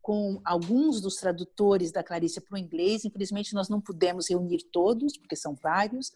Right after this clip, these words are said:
mas vamos estar juntos com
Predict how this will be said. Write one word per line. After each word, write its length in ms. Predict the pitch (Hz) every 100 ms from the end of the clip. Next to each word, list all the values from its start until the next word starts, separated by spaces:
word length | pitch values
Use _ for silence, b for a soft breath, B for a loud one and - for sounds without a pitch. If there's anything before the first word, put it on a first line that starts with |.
| B B B -
mas 220 | 185 175
vamos 320 | 185 214 208
estar 360 | - - 196 190
juntos 520 | 175 202 202 226 -
com 440 | - 202 190 185